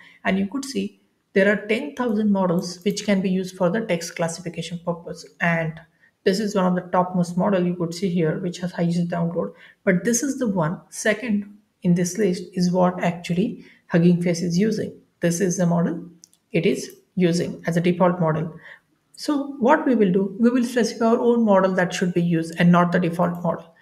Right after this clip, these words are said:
So the next step, what we will do, you know, we predicted some positive. This is where we can, you know, predict some negative score also.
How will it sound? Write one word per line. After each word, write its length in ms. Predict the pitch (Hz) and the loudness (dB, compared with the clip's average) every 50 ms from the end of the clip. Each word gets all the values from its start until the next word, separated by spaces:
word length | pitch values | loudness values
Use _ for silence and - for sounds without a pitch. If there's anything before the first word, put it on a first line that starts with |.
| - - _ _ _ _ | -20 -20 _ _ _ _
So 120 | - 202 | -2 0
the 100 | 180 190 | 2 2
next 280 | 190 196 285 294 - - | 2 2 0 -2 -6 -8
step, 180 | - 294 240 | -6 -6 -2
what 200 | - - 220 - | 0 -2 -2 0
we 80 | - 214 | 0 0
will 140 | 196 190 175 | 0 0 0
do, 260 | 175 180 220 - - - _ _ _ _ _ _ _ _ _ _ _ _ _ - - | 0 -2 -4 -4 -8 -18 _ _ _ _ _ _ _ _ _ _ _ _ _ -2 0
you 100 | 196 196 | 2 2
know, 80 | 202 | 2
we 120 | 190 185 185 | 4 2 2
predicted 460 | 185 185 170 175 175 175 180 175 170 | 4 4 4 4 4 4 2 2 2
some 200 | - 190 175 170 | 4 2 2 4
positive. 460 | 175 165 165 165 165 165 165 165 160 | 4 2 2 2 0 -2 -2 -2 -2
This 180 | 165 160 160 - | -2 -4 -2 -2
is 140 | 180 170 170 | -2 0 2
where 160 | 156 156 156 | 2 2 2
we 120 | 156 160 | 0 -2
can, 180 | 156 160 160 165 | -4 -4 -6 -6
you 80 | 170 165 | -6 -6
know, 80 | 160 | -6
predict 380 | 165 - 160 156 160 156 156 - | -6 -4 -2 -2 -2 -4 -4 -4
some 160 | - 160 165 | -2 0 2
negative 360 | 185 226 233 226 - 196 175 | 2 2 2 0 0 -2 -6
score 260 | - - - - - | -8 -8 -6 -6 -6
also. 300 | - 170 - - - 240 | -6 -8 -10 -8 -10 -10